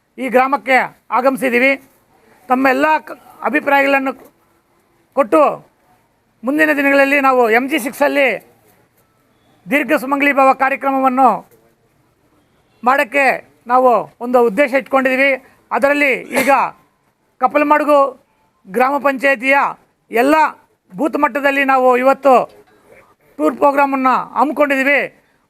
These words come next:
ಮುಂದಿನ ದಿನಗಳಲ್ಲಿ ಇನ್ನೂ ಯಾ-, ಮೂರು ಪಂಚಾಯತಿಗಳನ್ನು ಸೇರಿಸ್ಕೊತೀವಿ. ಅದು ಎಲ್ಲ ಮುಖಂಡರ ಸಂಘ, ಆ, ಅಭಿಪ್ರಾಯಗಳನ್ನು ತಗೊ-, ತಗೊಂಡು ಈ ಎಂ ಜಿ ಸಿಕ್ಸ್ಗೆ ಯಾವ್ದು ಅನುಕೂಲವಾಗುತ್ತೋ ಆ ಗ್ರಾಮ ಪಂಚಾಯತಿಗಳನ್ನು ನಾವು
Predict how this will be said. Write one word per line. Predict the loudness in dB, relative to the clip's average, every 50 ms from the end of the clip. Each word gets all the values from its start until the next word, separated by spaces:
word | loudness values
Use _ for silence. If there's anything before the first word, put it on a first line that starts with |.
| -12 -8
ಮುಂದಿನ | -8 -6 -4 -4 -4 -2 -2
ದಿನಗಳಲ್ಲಿ | -2 0 0 0 2 2 2 0 0 -2 -4
ಇನ್ನೂ | -2 -2 0 0 2
ಯಾ-, | 2 2 0 0 -2 -2
ಮೂರು | -2 -2 -2 -2 -4 -8 -12 -6 -6
ಪಂಚಾಯತಿಗಳನ್ನು | -4 -2 0 -2 -2 -2 -2 -4 -2 -2 -2 -2 0
ಸೇರಿಸ್ಕೊತೀವಿ. | 0 0 0 0 -2 -2 0 0 0 0 0 -2 -4 -12 -20 _ _ _ _ -4 -2
ಅದು | 0 2 4 4 4 2
ಎಲ್ಲ | 2 2 0 0 0 -2
ಮುಖಂಡರ | -4 -2 -2 -2 0 0 0 2 2 2 0 -2 -6 _ _ _ _ _ _ _ _ -2
ಸಂಘ, | -2 0 0 0 -2 -2 -2 0 2
ಆ, | 4 6 6 4 4 2 -2 -2 -2
ಅಭಿಪ್ರಾಯಗಳನ್ನು | 0 0 0 2 2 2 2 2 0 0 0 0
ತಗೊ-, | 0 0 2 0 0 0 0
ತಗೊಂಡು | 0 0 0 2 2 2 2 2 -2 -8 _ _ _ _ _ _ _ _ -4 0 2
ಈ | 2 2 2
ಎಂ | 0 -2
ಜಿ | -2 -2 -2 -4
ಸಿಕ್ಸ್ಗೆ | -6 -6 -4 -2 0 2 2 2 2
ಯಾವ್ದು | 2 2 2 0 0
ಅನುಕೂಲವಾಗುತ್ತೋ | -2 -2 -2 0 2 2 4 2 2 0 0 -2 0 0 0 0 -2 _ _ _ _ _ _ _ -4
ಆ | 0 0 0 2 0
ಗ್ರಾಮ | -2 -2 -2 -4 -6 -6
ಪಂಚಾಯತಿಗಳನ್ನು | -6 -2 0 0 0 0 -2 -2 0 0 0 0 2 2 2 0 -2 _ _ _ _ _ _ _ -4 -2
ನಾವು | 0 2 4